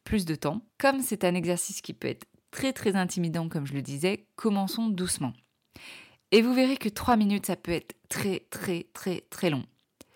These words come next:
Sachez que vous augmenterez ce timer, hein, ce temps au fil, euh, au fil de, de, de la pratique, au fil que vous allez répéter cet exercice. Mais là, pour la première fois, mettez à trois minutes le timer.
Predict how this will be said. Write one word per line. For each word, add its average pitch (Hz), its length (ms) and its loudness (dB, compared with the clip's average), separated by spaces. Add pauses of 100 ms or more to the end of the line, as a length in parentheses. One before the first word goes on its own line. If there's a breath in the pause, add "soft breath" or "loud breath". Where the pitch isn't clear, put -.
(800 loud breath)
Sachez 220 280 6
que 226 60 2
vous 214 160 4
augmenterez 196 460 2
ce 220 120 0
timer, 185 580 2
hein, 185 160 -2
ce 185 140 -4
temps 196 440 2
au 170 80 -2
fil, 190 380 0
euh, 139 300 0
au 151 60 -4
fil 185 300 -4
de, 135 320 -2
de, 131 200 -8
de 139 120 -4
la 135 120 0
pratique, - 440 -4
au 151 40 -12
fil 170 200 -6
que 151 120 -8
vous 143 120 -6
allez 139 120 -2
répéter 165 400 -2
cet 139 180 -4
exercice. - 480 -8
Mais 151 80 -4
là, 180 140 4
pour - 160 -2
la 139 80 0
première 170 340 -2
fois, 190 160 -2
mettez 180 320 -2
à - 60 -10
trois - 200 -2
minutes 165 340 -2
le 147 60 -4
timer. 139 300 -6